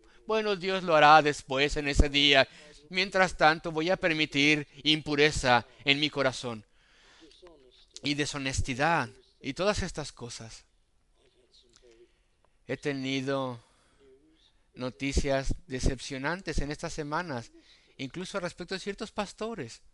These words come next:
<clears throat> que resultaron ser extremadamente hipócritas. No voy a explicar nada.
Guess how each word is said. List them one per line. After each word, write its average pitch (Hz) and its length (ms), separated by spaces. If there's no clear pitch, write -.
<clears throat> - 1300
que 156 260
resultaron 170 680
ser 135 560
extremadamente 156 880
hipócritas. 165 720
No 120 100
voy 151 200
a - 20
explicar 185 420
nada. 127 380